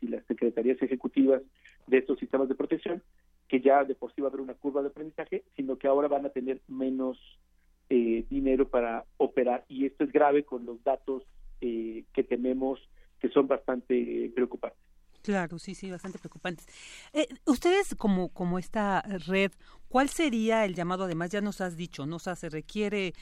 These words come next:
Speaker 2: mayor presupuesto, se requiere realmente atender y cumplir con estos compromisos, pero ¿cómo podríamos ir viendo que se van materializando? Porque a veces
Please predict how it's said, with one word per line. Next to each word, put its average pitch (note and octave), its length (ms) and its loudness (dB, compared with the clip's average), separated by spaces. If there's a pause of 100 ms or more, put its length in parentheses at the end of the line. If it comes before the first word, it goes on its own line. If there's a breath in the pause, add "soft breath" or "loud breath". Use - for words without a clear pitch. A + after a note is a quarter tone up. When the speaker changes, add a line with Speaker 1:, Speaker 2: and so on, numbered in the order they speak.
(220 loud breath)
Speaker 2:
mayor E3+ 340 0
presupuesto, F#3 680 -4
se G#3 120 -2
requiere A3+ 420 2
realmente G3+ 520 0
atender E3+ 540 0
y E3+ 60 -4
cumplir D#3 340 -6
con D3+ 160 -4
estos E3+ 200 -12
compromisos, D3+ 600 -8
pero G#3+ 220 4
¿cómo D4+ 340 2
podríamos G#3+ 640 -2
ir G3 180 -2 (340 loud breath)
viendo G3 580 2
que - 120 -8
se E3+ 180 -4
van F3 200 2
materializando? D3 880 -4
Porque F3 280 -8
a - 20 -4
veces G3 300 -6